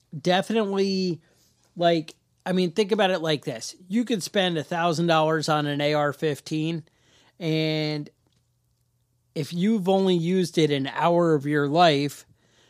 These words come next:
but the, your neighbor spent three hundred dollars on a used Remington seven hundred or, I, I don't know, even a regular, you know,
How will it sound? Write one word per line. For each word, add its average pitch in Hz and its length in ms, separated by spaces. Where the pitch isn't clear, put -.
but 156 520
the, 156 260
your 156 240
neighbor 160 640
spent 160 380
three 185 260
hundred 156 300
dollars 160 640
on 156 260
a - 40
used 170 1120
Remington 156 640
seven 156 480
hundred 160 680
or, 135 540
I, 147 220
I 156 200
don't 170 180
know, 160 320
even 175 320
a 170 260
regular, 165 580
you 165 140
know, 151 260